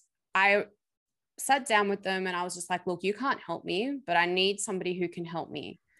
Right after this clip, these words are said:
This is the position that I'm in right now. This is how I'm feeling.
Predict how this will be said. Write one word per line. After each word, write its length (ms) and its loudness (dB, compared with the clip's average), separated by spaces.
This 160 4
is 120 -4
the 80 -4
position 500 0
that 80 0
I'm 160 2
in 240 -4
right 220 -2
now. 280 2
This 240 -4
is 100 -6
how 200 -2
I'm 180 0
feeling. 600 -2